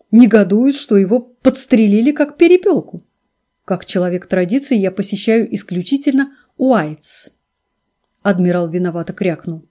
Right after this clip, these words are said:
«Дамам заказан вход в целомудренные стены нашего клуба.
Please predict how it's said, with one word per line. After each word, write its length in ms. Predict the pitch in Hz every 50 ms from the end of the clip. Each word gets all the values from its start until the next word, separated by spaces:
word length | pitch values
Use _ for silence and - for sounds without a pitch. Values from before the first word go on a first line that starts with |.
| _ _ _ _ _ _ _ _ _ _ _ _ _
«Дамам 480 | 165 143 196 180 180 185 185 185 180 _ _ _ _ -
заказан 800 | 175 151 165 196 180 190 - 285 330 294 208 180 170 160 160 _ _ _ _ _
вход 420 | - - - 208 185 175 180 - - _
в 80 | - -
целомудренные 840 | - 208 196 196 190 190 196 202 175 175 190 190 185 180 185 185
стены 440 | 180 - - - - 190 180 185 185
нашего 340 | 190 190 180 - - 185 196
клуба. 460 | 196 208 196 190 180 165 175 175 -